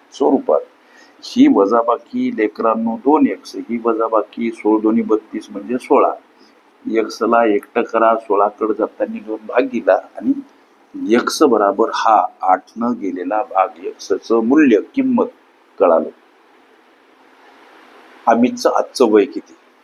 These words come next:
प्रश्न मनाशी, अमितचं आजचं वयाचं समीकरण कोणतं?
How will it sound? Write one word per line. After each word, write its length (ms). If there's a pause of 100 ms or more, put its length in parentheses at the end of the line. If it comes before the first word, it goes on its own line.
(1700)
प्रश्न 320
मनाशी, 480 (520)
अमितचं 580 (1200)
आजचं 420 (120)
वयाचं 400
समीकरण 680 (180)
कोणतं? 320